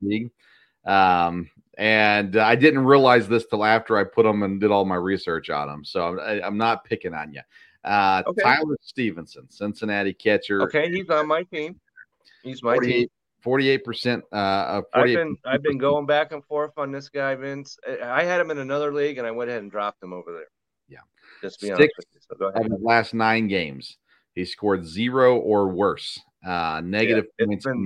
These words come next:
Speaker 2: it's
Speaker 1: immediately.
Speaker 2: not been, it's not been pretty.
Speaker 1: I was looking in our league, Kevin. I don't, I, I'm not, I don't have a catcher to suggest to you right now. Um,
Speaker 2: Yeah, that's why I
Speaker 1: who
Speaker 2: haven't made a move yet.
Speaker 1: <laughs> who you should add. But I will say this: there are two catchers currently available in our league,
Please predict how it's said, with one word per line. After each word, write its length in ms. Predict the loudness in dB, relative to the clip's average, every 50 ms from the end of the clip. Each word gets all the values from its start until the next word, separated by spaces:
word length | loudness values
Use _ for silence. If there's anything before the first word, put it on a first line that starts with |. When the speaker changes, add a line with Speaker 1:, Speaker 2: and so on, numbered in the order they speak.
| -2 -2
Speaker 2:
it's 140 | -4 -4 -6
Speaker 1:
immediately. 140 | -8 -2 0
Speaker 2:
not 220 | 0 -2 -2 -4
been, 280 | -8 -10 -8 -10 -14 -16
it's 160 | -16 -18 -10 -8
not 160 | -8 -8 -6
been 160 | -8 -12 -10
pretty. 300 | -6 -6 -6 -6 -6 -12 _ _ _ _ _ _ _ _ _ -4
Speaker 1:
I 160 | 2 4 4 6
was 140 | 4 4
looking 300 | 6 4 4 6 6 4
in 120 | 4 6 8
our 220 | 8 8 8 8 6
league, 320 | 6 2 2 2 0 -2
Kevin. 380 | 2 4 4 4 4 4 2 2
I 80 | 4
don't, 200 | 4 2 0 -2 -4
I, 160 | -4 -4 -4 -6 -8 -6
I'm 220 | -4 -2 -2 0
not, 260 | 2 2 2 0 0
I 100 | -2 0 0
don't 140 | 0 2
have 160 | 2 2 2 2
a 60 | 0
catcher 420 | -2 2 2 2 2 2 -2 -2
to 80 | -2 -4
suggest 680 | -6 -6 -10 -10 -10 -4 -2 -2 -2 -2 -6 -14 -16 -8
to 60 | -6
you 240 | -6 -4 -2 -2 0 2
right 260 | 2 2 2 0 -2
now. 420 | -4 -4 -2 -2 -2 -4 -4 -6 _ _ _ _ _ _ _ -4
Um, 500 | 0 2 4 4 4 4 4 2 2 2
Speaker 2:
Yeah, 80 | 2 2 2
that's 60 | 0 -2 -2
why 140 | 0 0 2 2
I 20 | 2
Speaker 1:
who 40 |
Speaker 2:
haven't 240 | 2 2 2 0 -4
made 160 | -6 -8 -8
a 60 | -10 -10
move 320 | -12 -10 -10 -10 -10 -8
yet. 180 | -8 -8 -8 -8 -8 -10 -10
Speaker 1:
<laughs> 160 | -10 _ 2
who 100 | 2 2 4 4
you 180 | 2 2 0 -4
should 320 | -6 -10 -2 -2 -2 -2
add. 400 | -2 -4 -4 -2 0 0 0 -2 -4 _ _ _ _ _ _ _ _
But 340 | -6 6 8 10 10 10 8
I 140 | 8 4 4
will 260 | 6 6 8 6 6
say 300 | 4 2 2 4 4 4
this: 360 | 6 6 6 6 4 0 0
there 220 | 2 2 4 4 6
are 360 | 6 6 6 6 4 2 0
two 340 | -4 -10 -4 -2 -2 -2 -2
catchers 600 | 0 4 4 4 4 2 -2 -2 -2 -2 -4 -10 -8
currently 420 | -4 -2 -2 -2 -2 -4 0 2
available 580 | 2 2 2 2 2 2 2 2 2 2 0 0
in 160 | 0 -2 -4
our 300 | -2 0 0 2 2 0
league, 400 | 0 2 2 2 2 0 -2 -6